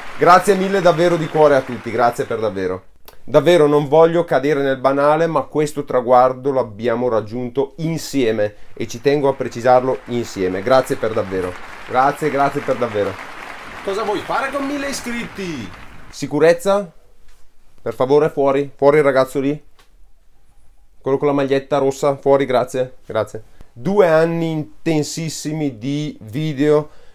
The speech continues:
di test, di videocotte, di ricette, di prove, anche perché questo video è già la seconda volta che lo rigiro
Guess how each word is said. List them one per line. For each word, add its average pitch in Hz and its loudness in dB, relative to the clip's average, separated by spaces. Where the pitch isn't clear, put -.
di 135 -6
test, 147 4
di 147 -6
videocotte, 147 2
di 131 -4
ricette, 143 0
di 123 -6
prove, 143 4
anche 127 -4
perché 123 0
questo 117 -2
video 123 -2
è 123 4
già 117 2
la 113 2
seconda 127 -2
volta 117 2
che 110 -8
lo 107 -6
rigiro 107 -4